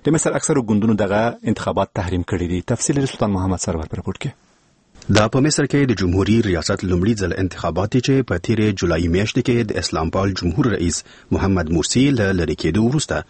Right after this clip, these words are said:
Speaker 2: په دغه هیواد کې ترسره کیږي. د مرسي اخوان المسلمین ګوند او ځوانو سیاسي فعالانو چې په متقاعد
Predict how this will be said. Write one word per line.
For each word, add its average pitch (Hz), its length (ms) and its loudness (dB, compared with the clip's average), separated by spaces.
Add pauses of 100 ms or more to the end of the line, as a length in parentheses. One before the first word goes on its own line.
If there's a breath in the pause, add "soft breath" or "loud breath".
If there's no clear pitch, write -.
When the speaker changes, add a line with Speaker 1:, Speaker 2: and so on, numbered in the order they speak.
(320 loud breath)
Speaker 2:
په 80 200 0
دغه 82 220 -2
هیواد 80 280 0
کې 101 180 0
ترسره 80 340 0
کیږي. 76 260 0 (760 loud breath)
د 123 100 4
مرسي 156 260 0 (100)
اخوان 120 300 0
المسلمین 95 500 0
ګوند 127 320 2 (100)
او 101 100 0
ځوانو 107 440 0
سیاسي 101 380 0
فعالانو 92 480 0
چې 127 60 2 (560 loud breath)
په 80 180 0
متقاعد 92 440 -2